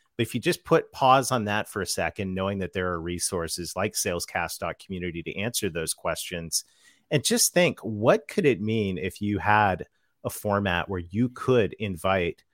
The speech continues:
your best prospects, your clients, and thought leaders into conversations?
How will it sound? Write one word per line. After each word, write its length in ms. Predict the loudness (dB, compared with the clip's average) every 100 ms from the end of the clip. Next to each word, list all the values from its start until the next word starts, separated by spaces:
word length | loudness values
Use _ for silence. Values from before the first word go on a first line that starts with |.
| _ _ -8
your 320 | 0 4 4
best 360 | 4 2 0 0
prospects, 840 | 2 2 0 -2 -2 -2 -4 -4
your 220 | 4 4
clients, 840 | 4 4 6 6 4 -2 -2 -4 -2
and 180 | -4 -4
thought 300 | 0 2 2 2
leaders 500 | -2 -2 -2 -4 -8 _ _ -4
into 340 | -2 0 -2 -6
conversations? 1300 | 0 0 2 -2 0 0 0 0 -4 -4 -4 -6